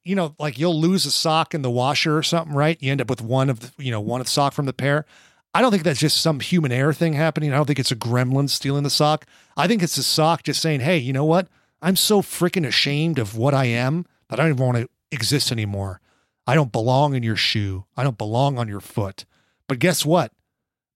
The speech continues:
Bombas socks do, all right? They are new and improved. They're made of the best materials. There's technology involved in how they're designed and structured. Um, I use their no-show socks.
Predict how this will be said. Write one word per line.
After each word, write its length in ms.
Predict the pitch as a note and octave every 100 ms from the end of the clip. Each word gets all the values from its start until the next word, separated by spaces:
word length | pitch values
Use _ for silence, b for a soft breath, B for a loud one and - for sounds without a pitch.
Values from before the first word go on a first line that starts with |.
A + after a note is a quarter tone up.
| -
Bombas 340 | C#3 F#3 D#3
socks 420 | A#2+ - B2+ A#2 -
do, 480 | A2+ D3 B2 E2+ _ _ -
all 80 | A2
right? 280 | A#2 C3 - _ _ _ _
They 220 | C#3 E3
are 560 | C#3 C3+ B2+ B2 B2 C3+ _ -
new 240 | C3+ D#3+
and 80 | F3
improved. 600 | D3+ - C#3+ A2+ F#2 - -
They're 100 | C#3+
made 160 | D#3
of 60 | D#3
the 60 | A#2+
best 300 | C#3+ D3+ D3
materials. 680 | - D3 C#3+ C3+ C3 C3+ - _ _ _ -
There's 220 | C3+ -
technology 720 | - - B2+ C#3 D#3 D3 C#3+
involved 480 | D3 B2 C3+ C#3+ C3
in 80 | A2+
how 180 | A#2
they're 160 | C#3 A#2+
designed 560 | A2+ A2 B2 B2+ C3+ A#2
and 120 | G2
structured. 640 | - C#3 - - C#3+ C3+ b b b b
Um, 340 | C#3 C3+ A#2+ B2+
I 80 | D#3
use 240 | E3+ F#3 B2+
their 140 | B2+
no-show 460 | C3 D3+ - D#3+ D#3
socks. 600 | - D#3 D3+ - -